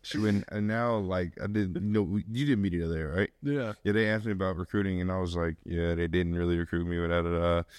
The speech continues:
Speaker 1: was like, "What is your relationship with Tennessee?" I was like, "Don't really have one." Like, now it's, like, a big, like, article. So my mom sent it to me. I'm like,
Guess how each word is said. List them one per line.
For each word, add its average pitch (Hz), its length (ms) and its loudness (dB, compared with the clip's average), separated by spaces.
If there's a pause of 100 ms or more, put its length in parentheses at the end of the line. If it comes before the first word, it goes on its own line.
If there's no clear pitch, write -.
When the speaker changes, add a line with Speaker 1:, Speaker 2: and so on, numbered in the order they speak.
(120)
Speaker 1:
was 87 100 -2
like, 85 160 0
"What 87 220 0
is 85 80 -2
your 87 100 0
relationship 87 460 0
with - 80 -12
Tennessee?" 87 340 0
I 85 40 2
was 85 120 0
like, 73 180 -4 (580)
"Don't - 120 -6
really - 180 -4
have 92 180 0
one." 80 340 0
Like, - 220 -6
now 82 180 2
it's, 87 120 -2
like, 90 140 -4
a 85 40 -6 (120)
big, 76 180 -4
like, 82 340 -2
article. 87 360 -2
So 90 160 -4
my 85 120 -4
mom 87 280 -2
sent 85 200 -4
it 85 80 -6
to 90 100 -4
me. 95 60 -2
I'm 104 120 0
like, 80 180 -2